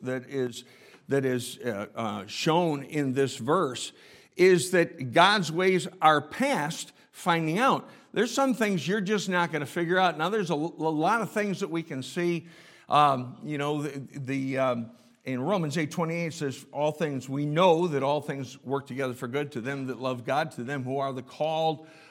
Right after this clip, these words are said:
according to his purpose." And, and I, I think we ought to be looking for, in all things, the purposes of God. But there's gonna come a, a point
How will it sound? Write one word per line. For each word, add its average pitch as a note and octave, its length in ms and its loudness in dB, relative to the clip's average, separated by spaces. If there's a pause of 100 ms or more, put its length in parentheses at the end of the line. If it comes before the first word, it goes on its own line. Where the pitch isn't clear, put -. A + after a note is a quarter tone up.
according D3+ 540 -2
to C#3 140 -4
his C3+ 140 -6
purpose." - 600 -4 (520)
And, F3+ 300 -2
and G3 180 0
I, F3+ 300 2
I E3+ 160 4
think F#3 300 -2
we F#3 100 2
ought F#3 240 2
to E3+ 80 -2
be D3+ 420 -2
looking F3 760 -2
for, C3 560 -4 (340)
in E3 160 -2
all E3 420 4
things, D#3 600 -2
the G#3+ 120 -4
purposes D#3+ 840 -4
of C#3 220 -8
God. G3 360 2 (960)
But B3 540 6
there's F#3+ 240 6
gonna C#4 320 6
come A#3+ 320 6
a, F3+ 100 4 (220)
a E3+ 100 8
point F#3+ 640 2